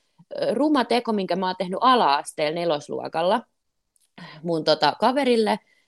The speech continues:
Mä häpeän sitä vieläkin ihan hirveästi. Mä häpeän, ja mä, mä ve-, veikkaan, että mä en enää, mä en ajattele sitä realistisesti,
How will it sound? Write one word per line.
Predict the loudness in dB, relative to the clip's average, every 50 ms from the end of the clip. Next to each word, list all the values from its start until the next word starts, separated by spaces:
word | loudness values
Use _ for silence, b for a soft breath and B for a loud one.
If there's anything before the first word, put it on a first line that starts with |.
| _ 0
Mä | 0 0
häpeän | 2 0 0 0 2 2 2 2 0
sitä | -4 -8 -8 -6 -4
vieläkin | -2 0 0 0 0 -2 -6 -10
ihan | -10 -10 -8
hirveästi. | -4 -4 -4 -4 -6 -6 -8 -10 -10 -10 -10 -8
Mä | -6 -6
häpeän, | -6 -4 -4 -4 -4 -2 -4 -2 -2 0 -2 -2 -2
ja | -4 -6 -6 -8 -8
mä, | -4 -4 -4 -4 -6 -6
mä | -6 -6 -4 -2
ve-, | -2 -4 -4 -4 -2
veikkaan, | -2 -2 -2 -2 -2 -2 -2 -2
että | -2 0 0
mä | 2 2
en | 2
enää, | 0 0 -2 -2 -2
mä | -2 -2
en | -2
ajattele | -2 -2 -4 -4 -4 -6 -4
sitä | -4 -4
realistisesti, | -2 -2 0 0 0 0 0 -2 -2 -4 -8 -8 -6 -8 -8 -8 -10 -10